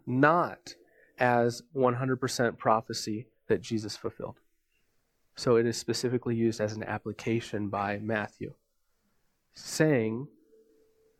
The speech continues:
"This reminds me of this," and that prophecy is now feeling more full. I, I say that to tell you this.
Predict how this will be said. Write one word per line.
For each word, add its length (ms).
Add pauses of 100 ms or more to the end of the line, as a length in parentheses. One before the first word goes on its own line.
(160)
"This 440
reminds 500
me 340 (720)
of 220
this," 520 (560)
and 140
that 140
prophecy 760 (400)
is 280
now 280
feeling 400
more 240
full. 460 (1080)
I, 240
I 80
say 260
that 220
to 80
tell 140
you 120
this. 440